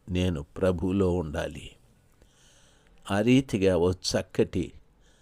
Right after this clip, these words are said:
సంబంధం కలిగిన క్రైస్తవ్యం ప్రస్తుత దినాలలో కనిపించడం లేదు. ఎంతోమందిలో సేవకులు, సేవకుడు కనిపిస్తూ ఉన్నాడు. బోధకునికిచ్చిన ప్రాధాన్యత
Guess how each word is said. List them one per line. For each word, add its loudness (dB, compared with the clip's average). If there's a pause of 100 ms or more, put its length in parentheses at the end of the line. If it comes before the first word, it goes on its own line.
(220)
సంబంధం 0
కలిగిన -2
క్రైస్తవ్యం -2 (100)
ప్రస్తుత -4
దినాలలో -4 (160)
కనిపించడం -6
లేదు. -2 (2000)
ఎంతోమందిలో 2
సేవకులు, 0
సేవకుడు 0
కనిపిస్తూ -4
ఉన్నాడు. -4 (1000)
బోధకునికిచ్చిన 0
ప్రాధాన్యత -4